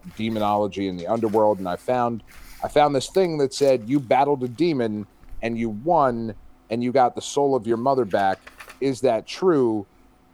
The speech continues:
I wanna know, mostly because I'm a fan and I think that's fucking amazing. Like,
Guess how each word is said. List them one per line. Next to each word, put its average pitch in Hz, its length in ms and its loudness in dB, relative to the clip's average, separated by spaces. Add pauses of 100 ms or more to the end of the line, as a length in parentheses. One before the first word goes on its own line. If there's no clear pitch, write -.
I 131 100 2
wanna 147 320 0
know, 135 480 2 (200)
mostly 185 440 -2
because 160 340 -2
I'm 139 140 -4
a 127 40 -4
fan 175 360 -2
and 127 100 -4
I 127 80 -2
think 143 240 -6
that's 131 220 -6 (260)
fucking 139 440 0
amazing. 127 640 -4 (540)
Like, 113 200 4